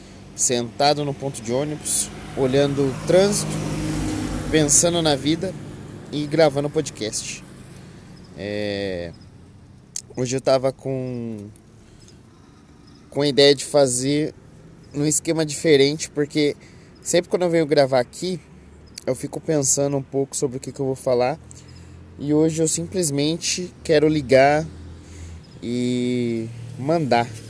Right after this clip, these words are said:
ver o que que vai sair aqui. É, o, eu tava vendo, né? Tava vendo na internet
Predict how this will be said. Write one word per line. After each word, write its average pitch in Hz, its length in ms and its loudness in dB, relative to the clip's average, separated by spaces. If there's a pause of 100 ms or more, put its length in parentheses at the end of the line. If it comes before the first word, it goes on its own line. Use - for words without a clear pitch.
(120)
ver 117 140 -2
o - 40 2
que 139 120 -4
que - 140 -8
vai 139 180 8
sair 139 320 4
aqui. 147 340 -2 (960)
É, 120 720 4 (1160)
o, 135 460 0
eu 139 60 -2
tava 151 260 4
vendo, 156 280 2
né? 143 200 -4 (240)
Tava 123 240 -4
vendo 123 200 -2
na 123 100 -6
internet 123 680 -4